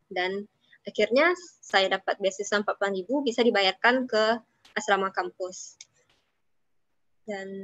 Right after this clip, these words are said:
gitu. Karena waktu itu program pertamanya Gifu University yang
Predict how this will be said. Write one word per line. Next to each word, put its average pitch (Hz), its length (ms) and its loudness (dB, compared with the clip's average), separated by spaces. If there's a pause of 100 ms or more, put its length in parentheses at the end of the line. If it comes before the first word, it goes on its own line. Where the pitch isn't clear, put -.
(240)
gitu. - 320 -20 (640)
Karena 226 400 4
waktu 226 320 2
itu 247 80 4
program 233 480 4
pertamanya 220 560 4
Gifu 220 320 0
University 214 720 -2
yang 208 240 2